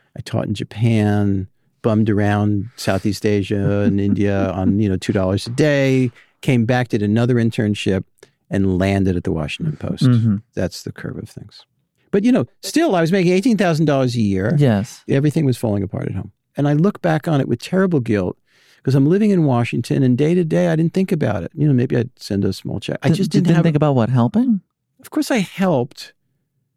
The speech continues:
Speaker 1: but I, I wish I had helped even more. And, you know, I was raised to be a good son. <laughs> Here's the thing. I hear about people's parents and their travails.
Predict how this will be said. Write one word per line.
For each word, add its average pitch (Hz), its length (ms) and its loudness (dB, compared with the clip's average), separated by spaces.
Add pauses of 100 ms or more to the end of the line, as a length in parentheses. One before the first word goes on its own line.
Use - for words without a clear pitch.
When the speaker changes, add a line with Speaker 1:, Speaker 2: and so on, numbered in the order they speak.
(340)
Speaker 1:
but 185 140 2
I, 175 180 0 (440)
I 165 80 2
wish 180 220 2
I 160 80 2
had 147 100 0
helped 135 300 -4
even 131 320 2
more. 160 640 0 (380)
And, 135 580 2 (420)
you 165 160 0
know, 175 240 0
I 185 80 2
was 180 180 0
raised 165 220 0
to - 60 -16
be 160 100 -2
a 156 40 -2
good 147 180 -4
son. 156 320 -2 (580)
<laughs> - 540 -8
Here's 247 200 2
the 233 60 -2
thing. - 260 -2
I 160 100 0
hear 240 200 2
about 175 240 0 (160)
people's 139 280 -4
parents 113 600 -2
and 104 100 -2
their 101 180 0 (100)
travails. 107 760 -2